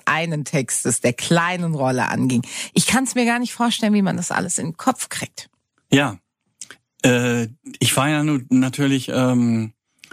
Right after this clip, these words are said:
Speaker 2: kam ich ja von der Straße und hatte mein System, ein Kameramann, der die Leute einweist
Speaker 1: Mhm.
Speaker 2: und die machen dann, die spielen die Szenen.
Speaker 1: Ja.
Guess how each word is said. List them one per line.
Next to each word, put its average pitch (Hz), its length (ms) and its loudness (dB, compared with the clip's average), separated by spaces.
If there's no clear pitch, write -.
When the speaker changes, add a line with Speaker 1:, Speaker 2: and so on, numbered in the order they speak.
Speaker 2:
kam 127 220 2
ich 127 60 0
ja 117 80 -2
von 113 140 0
der 110 80 2
Straße 143 500 0
und 135 160 0
hatte 139 180 0
mein 131 240 2
System, 147 720 -2
ein 123 160 4
Kameramann, 151 680 0
der 123 120 -2
die 120 100 0
Leute 120 340 0
einweist 160 640 0
Speaker 1:
Mhm. 165 140 4
Speaker 2:
und 127 140 2
die 135 80 4
machen 127 240 2
dann, 120 140 0
die 120 120 0
spielen 127 320 2
die 113 80 -6
Szenen. 104 520 -2
Speaker 1:
Ja. 160 180 2